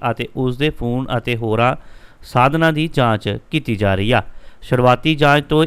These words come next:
ਇਹ ਖੁਲਾਸਾ ਹੋਇਆ ਹੈ ਕਿ ਬਰਾਮਦ ਕੀਤੇ ਗਏ ਹੈਰੋਇਨ ਪਾਕਿਸਤਾਨ ਤੋਂ ਮੰਗਵਾਈ ਗਈ ਸੀ।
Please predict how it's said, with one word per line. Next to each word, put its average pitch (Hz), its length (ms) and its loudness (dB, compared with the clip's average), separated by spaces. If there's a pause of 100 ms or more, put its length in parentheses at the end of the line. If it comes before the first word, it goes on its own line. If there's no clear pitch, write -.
ਇਹ 135 320 0
ਖੁਲਾਸਾ 120 420 2
ਹੋਇਆ 113 260 2
ਹੈ 127 140 0
ਕਿ 147 200 -4
ਬਰਾਮਦ 117 440 -2
ਕੀਤੇ 120 380 -4
ਗਏ 113 280 -2
ਹੈਰੋਇਨ 113 240 0
ਪਾਕਿਸਤਾਨ 120 680 -4
ਤੋਂ 127 200 -4
ਮੰਗਵਾਈ 113 400 -2
ਗਈ 98 160 -4
ਸੀ। 98 240 -8